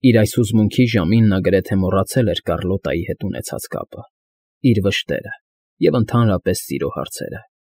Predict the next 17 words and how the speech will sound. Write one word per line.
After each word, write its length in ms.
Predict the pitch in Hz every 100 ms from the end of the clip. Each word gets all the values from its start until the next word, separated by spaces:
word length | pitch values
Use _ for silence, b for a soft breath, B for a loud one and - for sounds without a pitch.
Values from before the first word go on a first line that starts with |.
| _ _ _ _ _ _ _ _
Նա 140 | - 120
նորից 320 | 113 110 127
պատրաստվում 640 | - 110 101 - - 113 101
էր 100 | 101
վեր 220 | 117 104
բարձրանալ 640 | 80 - - 67 58 55
աշխարհում 460 | - - 55 - - _ _ _ _ _ _
և 160 | 156 147
Անջելայի 460 | 151 151 160 123 101
հետ 160 | 101
երջանիկ 580 | 90 92 - 69 64 -
լինել։ 320 | 62 64 - - _ _ _ _ _ _ _ -
Նա 100 | 127
պատրաստվում 640 | 110 101 104 - - 120
էր 140 | 107 101
նկարիչ 480 | 104 101 101 113 -
լինել, 400 | - - -